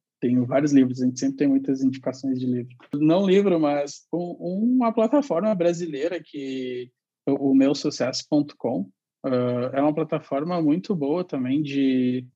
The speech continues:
aprender com histórias de outros empreendedores. Ah, eu, eu uso muito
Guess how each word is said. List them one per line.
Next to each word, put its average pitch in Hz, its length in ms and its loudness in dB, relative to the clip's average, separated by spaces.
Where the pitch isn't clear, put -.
aprender 147 680 0
com 180 240 -8
histórias 151 720 0
de 139 140 -4
outros 143 360 -6
empreendedores. 135 1000 -2
Ah, 135 260 2
eu, 143 280 0
eu 156 180 6
uso 208 300 4
muito 185 920 -2